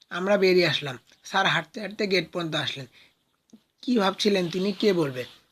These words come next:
চারদিকে তখন আলোচনার বিষয়বস্তু একটি, শেখ সাহেব সাত তারিখে রেস কোর্সে ভাষণ দেবেন। না জানি কী দেন, না জানি কী বলেন। উৎকণ্ঠায় শহর ঝিমিয়ে,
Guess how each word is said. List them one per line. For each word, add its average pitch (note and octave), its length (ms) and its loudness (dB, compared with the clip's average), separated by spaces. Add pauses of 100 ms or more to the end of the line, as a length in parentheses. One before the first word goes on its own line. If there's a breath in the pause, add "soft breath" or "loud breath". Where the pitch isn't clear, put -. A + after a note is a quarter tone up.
(140)
চারদিকে G3 440 0
তখন A3 260 4
আলোচনার G3 460 2
বিষয়বস্তু G3 580 0
একটি, - 320 0 (400)
শেখ F#3+ 280 -4
সাহেব G#3+ 300 6
সাত G#3 360 0
তারিখে F#3+ 300 0
রেস F3+ 220 0
কোর্সে - 300 -8
ভাষণ D#3 360 -4
দেবেন। C3 220 -8 (340 loud breath)
না F#3+ 180 -4
জানি G3+ 260 0
কী G#3+ 180 0
দেন, G#3+ 240 4
না G3 180 0
জানি E3+ 260 -2
কী F#3 120 -4
বলেন। B2 360 -6 (400 loud breath)
উৎকণ্ঠায় G#3 580 -2
শহর F3+ 340 2
ঝিমিয়ে, C3+ 340 -4